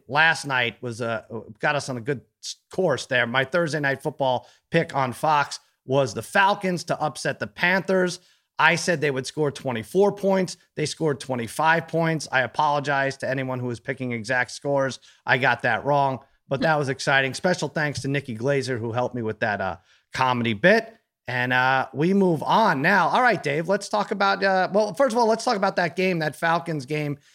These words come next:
Teddy Bridgewater, real quick. I can't believe he came back in.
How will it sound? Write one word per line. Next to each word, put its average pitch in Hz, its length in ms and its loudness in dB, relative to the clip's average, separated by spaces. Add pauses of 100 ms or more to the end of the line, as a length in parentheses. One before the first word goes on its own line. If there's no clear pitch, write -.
(200)
Teddy 208 200 4
Bridgewater, 160 720 2 (260)
real 185 220 4
quick. 180 400 0
I 247 120 6
can't 269 200 2
believe 208 260 2
he 170 120 0
came 175 220 0
back 143 260 0
in. 170 260 -2